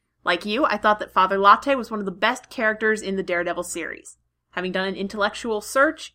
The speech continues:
including lots of reading, to finally come to my own religious views, I appreciate his point of view on the subject.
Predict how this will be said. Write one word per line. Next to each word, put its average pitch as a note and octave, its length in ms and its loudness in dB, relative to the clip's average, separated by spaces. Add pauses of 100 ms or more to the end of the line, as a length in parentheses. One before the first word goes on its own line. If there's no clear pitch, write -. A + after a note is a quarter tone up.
including G#3 540 -2
lots G3+ 280 2
of G3 120 -12
reading, C4 400 -4
to A3+ 80 -10
finally G3 320 2
come G3 160 -6
to F3+ 60 -6
my E3+ 120 0
own C#4+ 160 2
religious F3+ 380 -6
views, - 320 -12 (360)
I F#3 100 -2
appreciate C4 500 0
his B3+ 180 -4
point D4 280 -4
of A#3 60 -8
view E3+ 140 0
on F3+ 120 0
the G3 40 -6
subject. - 400 -10